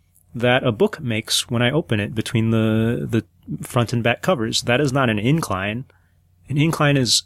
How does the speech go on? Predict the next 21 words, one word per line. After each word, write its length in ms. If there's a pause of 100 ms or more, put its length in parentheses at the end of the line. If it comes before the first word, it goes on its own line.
(140)
very 260
specific. 500
It's 120
the 140
angle 280
with 240
respect 540
to 140
gravity, 440
basically. 600 (1500)
And 240
so 400
a 60
tool 500
that 220
measures 600
that 200
incline 460
is 100
an 120
inclinometer. 880